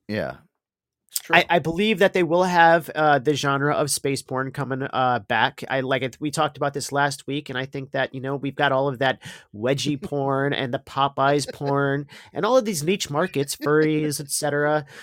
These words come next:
Speaker 2: um, that are out on the
Speaker 1: <laughs>
Speaker 2: interwebs. Uh, I think that there is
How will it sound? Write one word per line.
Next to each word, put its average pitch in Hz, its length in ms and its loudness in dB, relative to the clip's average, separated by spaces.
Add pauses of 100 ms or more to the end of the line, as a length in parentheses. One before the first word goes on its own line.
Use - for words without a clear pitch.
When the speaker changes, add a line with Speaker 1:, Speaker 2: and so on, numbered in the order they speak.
(180)
Speaker 2:
um, 143 480 4
that 165 140 4
are 165 220 2 (100)
out 196 260 4
on 180 220 -2
the 180 80 -2
Speaker 1:
<laughs> 180 100 -2
Speaker 2:
interwebs. 156 680 -2 (360)
Uh, 180 280 8
I 226 340 6
think 240 280 4
that 220 280 4
there 208 180 6
is 233 480 2